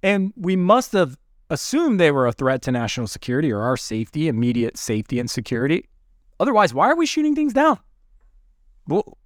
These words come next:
were we just, like, trigger happy and like, "Oh, some good training. Let's, let's go, boys. We've been sitting around not doing anything for a while. Let's fire up these jets and just go shoot down random things." No, of course not.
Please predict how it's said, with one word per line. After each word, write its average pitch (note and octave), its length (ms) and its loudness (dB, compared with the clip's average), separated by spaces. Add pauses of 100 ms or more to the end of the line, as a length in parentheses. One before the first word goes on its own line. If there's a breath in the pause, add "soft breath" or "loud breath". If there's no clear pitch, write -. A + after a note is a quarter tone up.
(160)
were E3+ 140 -6
we F3 120 0
just, D4 240 -4
like, D#3+ 300 0 (160)
trigger G#3+ 260 2
happy A#3 300 0
and A#3 100 0
like, C3+ 200 -4
"Oh, E3 160 -4
some D#3+ 180 -4
good D#3+ 160 -2
training. D#3 400 -2
Let's, - 300 -8 (160)
let's - 100 -16
go, E3+ 180 2
boys. D#3+ 360 0
We've C#3+ 100 -4
been C#3+ 100 -4
sitting D#3 220 -2
around D3+ 400 0 (140)
not D3+ 180 -2
doing D#3 220 0
anything D3+ 260 0
for D3 160 -4
a C3+ 40 -2
while. D3+ 240 2
Let's - 320 -8
fire F3+ 340 -2
up F3 100 2
these E3 220 -2
jets D#3+ 320 2
and C#3 80 -6
just - 260 -6 (840)
go F3+ 200 2
shoot D#3 380 -4
down D#3 260 2
random D3+ 300 2
things." A#2 460 -8
No, E3+ 420 2
of - 80 -20
course G#3+ 280 -2
not. G2 280 -6